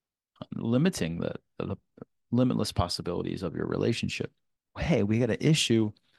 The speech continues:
Let's get some resource." You know, I, you know, I could probably do the plumbing myself, but it probably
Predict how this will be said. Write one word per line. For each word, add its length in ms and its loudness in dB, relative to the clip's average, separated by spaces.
Let's 920 -2
get 180 -4
some 180 -2
resource." 720 -4
You 100 6
know, 280 2
I, 100 0
you 100 4
know, 100 6
I 80 4
could 200 -2
probably 320 4
do 100 4
the 80 0
plumbing 280 4
myself, 420 2
but 100 0
it 140 -6
probably 800 2